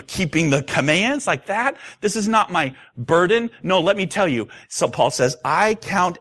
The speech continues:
everything I did." He's talking about all his ethical good deeds, his achievements, his steadfastness, his zealotry.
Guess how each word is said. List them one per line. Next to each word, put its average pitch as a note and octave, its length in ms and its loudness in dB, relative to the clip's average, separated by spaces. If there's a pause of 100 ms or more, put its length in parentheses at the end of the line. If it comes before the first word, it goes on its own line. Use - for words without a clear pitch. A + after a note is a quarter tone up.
(120)
everything A3+ 760 0
I F3 180 -2
did." C#3 520 -2 (800)
He's - 140 -10
talking F3+ 220 0
about D#3+ 140 2
all E3 100 2
his - 180 -6
ethical F3 340 0
good C#3 240 -4
deeds, C#3 540 -8 (880)
his E3+ 180 -4
achievements, E3 840 -6 (1040)
his D#3 220 -6
steadfastness, - 1120 0 (880)
his D3+ 160 -2
zealotry. B2+ 880 0